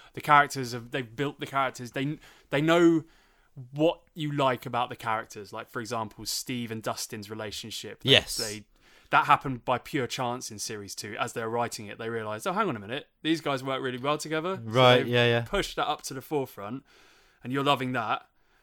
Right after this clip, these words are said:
Speaker 1: Uh, the Hopper, as, as always, seeing them,
Speaker 2: <laughs>
Speaker 1: uh,
Speaker 2: I love the Hopper as we're, when we s-, first see Hopper again, he's got a full moustache,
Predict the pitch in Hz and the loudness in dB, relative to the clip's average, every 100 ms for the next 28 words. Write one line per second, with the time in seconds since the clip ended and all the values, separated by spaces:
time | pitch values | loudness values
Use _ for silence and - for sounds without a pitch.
0 | _ _ - 131 131 127 _ _ _ 117 | _ _ 0 4 4 2 _ _ _ -10
1 | - - 143 127 131 120 143 135 120 120 | -6 0 2 2 0 -2 -4 -4 -4 -2
2 | 123 123 120 - - - - - 131 127 | 0 -2 -4 -8 -12 -16 -8 -4 -2 2
3 | 131 - - 135 131 139 139 147 131 - | 2 0 -4 -6 0 2 6 6 4 -4
4 | _ - 127 123 123 127 113 110 95 110 | _ 2 4 6 4 6 6 4 2 -2
5 | 98 - - _ _ _ 117 147 143 135 | -2 -6 -10 _ _ _ 6 12 12 12
6 | 127 151 147 139 - - 151 139 131 104 | 6 4 4 2 0 4 4 4 2 2
7 | 131 - 104 90 85 85 - _ 104 123 | 0 0 0 0 -4 -4 -8 _ -2 2
8 | 113 - 139 123 127 113 - 127 123 123 | 0 2 2 4 2 0 0 2 4 2
9 | - - | -2 -12